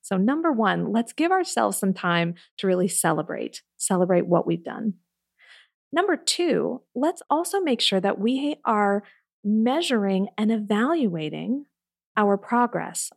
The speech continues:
on our goals. And we're gonna talk a little bit about what that looks like and how to do it in a minute. But if we are setting goals for ourselves for the next year, for the next three years, five years, if we have these goals,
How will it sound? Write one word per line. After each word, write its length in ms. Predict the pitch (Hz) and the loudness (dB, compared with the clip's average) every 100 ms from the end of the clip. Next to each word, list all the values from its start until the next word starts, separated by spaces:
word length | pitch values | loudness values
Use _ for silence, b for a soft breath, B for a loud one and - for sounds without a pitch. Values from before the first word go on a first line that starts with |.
| - | -2
on 140 | 180 | -2
our 220 | 170 180 | 0 -2
goals. 500 | 202 262 - - - _ _ _ _ b b b _ - | 0 0 0 -6 -14 _ _ _ _ b b b _ -2
And 360 | 208 202 202 220 | 0 2 0 0
we're 100 | 226 | -2
gonna 140 | 254 | -2
talk 220 | 254 294 | -2 -2
a 60 | 285 | 0
little 300 | 277 320 392 | 0 0 0
bit 160 | 320 | 0
about 240 | 226 214 - | 0 0 0
what 180 | 196 202 | -2 0
that 180 | 202 | -2
looks 220 | 202 202 - | -2 -2 -2
like 140 | 175 | -2
and 100 | 185 | -2
how 160 | - 185 | -2 0
to 80 | |
do 200 | 175 180 | 0 0
it 80 | 170 | -2
in 120 | - 165 | -4 -8
a 40 | |
minute. 380 | 160 165 - - b b b - | -6 -6 -8 -12 b b b -2
But 280 | 196 - - b b _ | -2 -2 -14 b b _
if 180 | 262 - | 0 2
we 160 | 294 480 | 2 2
are 100 | 359 | 2
setting 340 | - 269 208 | 2 2 2
goals 280 | 202 220 269 | 2 0 0
for 200 | 220 - | -2 -2
ourselves 840 | 180 170 - 330 220 175 262 - - - | -2 0 0 2 2 2 0 -2 -4 -2
for 440 | 180 175 170 180 _ _ - | 2 2 2 -2 _ _ -12
the 60 | |
next 320 | 160 156 - 277 | -10 -8 -6 0
year, 260 | 285 285 | 2 2
for 100 | 277 | 0
the 80 | 180 | -2
next 260 | 165 175 - | -2 -4 -2
three 200 | 285 269 | 2 2
years, 260 | 240 220 | 2 0
five 320 | - 240 233 | 0 0 2
years, 220 | 190 - 175 | 0 -2 -4
if 100 | 247 | -4
we 100 | 247 | -2
have 220 | 311 392 | -2 0
these 180 | 302 208 | 0 0
goals, 480 | - 214 175 175 | 0 0 0 -2